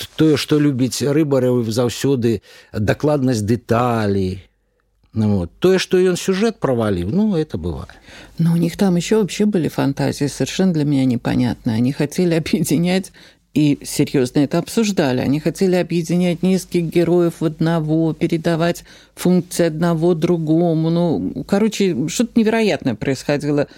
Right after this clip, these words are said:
Speaker 2: на уровне вполне себе приличной литературы. Но, слава богу, потом они вернулись, э, к сюжету
Speaker 1: Романа.
Speaker 2: романа.
Speaker 1: Так. И правильно зрабілі. Я лічу, што, ну, гэты ход правільны. Адзінае, што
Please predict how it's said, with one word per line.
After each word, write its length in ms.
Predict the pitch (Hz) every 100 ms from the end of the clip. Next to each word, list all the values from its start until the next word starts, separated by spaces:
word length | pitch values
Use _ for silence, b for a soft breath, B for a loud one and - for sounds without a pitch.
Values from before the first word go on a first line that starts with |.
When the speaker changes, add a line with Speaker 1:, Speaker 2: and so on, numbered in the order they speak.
| B B B -
Speaker 2:
на 500 | 269 262 254 175 190
уровне 380 | 247 302 247
вполне 420 | 196 196 180 208 269
себе 220 | 247 202
приличной 580 | - 190 240 - 226 226
литературы. 920 | 220 - 214 220 214 180 127 - -
Но, 120 | 190 175
слава 340 | - 294 359
богу, 260 | 269 175 175
потом 340 | 165 220 269
они 180 | 277 233
вернулись, 800 | 202 190 220 247 240 226 - -
э, 240 | 202 190 b b b b
к 60 | -
сюжету 1120 | - 202 175 214 220 214 - 202 196 185 185 180
Speaker 1:
Романа. 360 | - 107 170
Speaker 2:
романа. 600 | 180 165 156 139 143 165 - - -
Speaker 1:
Так. 280 | 185 175 - _ _ _ _ _ b b 104
И 60 |
правильно 380 | 104 190 196 160
зрабілі. 420 | 135 147 156 170
Я 140 | 131 151
лічу, 280 | 127 - 123
што, 360 | - 120 110 B B B _
ну, 480 | 113 117 107 101 98
гэты 420 | 101 107 123 123
ход 340 | - 104 104 -
правільны. 720 | 104 127 185 208 202 196 175 B B
Адзінае, 420 | 143 180 233 202
што 360 | 151 - 151